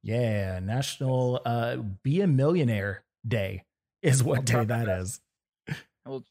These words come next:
Speaker 2: try my best to be a mi-, millionaire just for this podcast, Mike.
Speaker 1: We will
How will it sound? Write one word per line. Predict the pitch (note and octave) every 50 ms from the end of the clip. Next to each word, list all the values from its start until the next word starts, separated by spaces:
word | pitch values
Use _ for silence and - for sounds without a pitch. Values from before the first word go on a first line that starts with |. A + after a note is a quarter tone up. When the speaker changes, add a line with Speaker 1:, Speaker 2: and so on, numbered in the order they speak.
| _
Speaker 2:
try | - D3 C#3+
my | D3 D3 C#3+
best | B2 - B2 C3 - -
to | A2+
be | B2 B2+
a | B2
mi-, | A#2+ A#2+ - -
millionaire | - C3+ B2+ B2 A#2+ A#2+ A#2+ A#2+ B2
just | B2 C3 C3 -
for | - B2+
this | B2+ B2+ -
podcast, | - B2+ B2 C3 - - C3 C3 C3 -
Mike. | - B2+ B2+ - _ _ _ _ -
Speaker 1:
We | - A2 A2+
will | A2 A2 A2 A2 A2 A2 A2 G#2+ G#2+ G#2 - -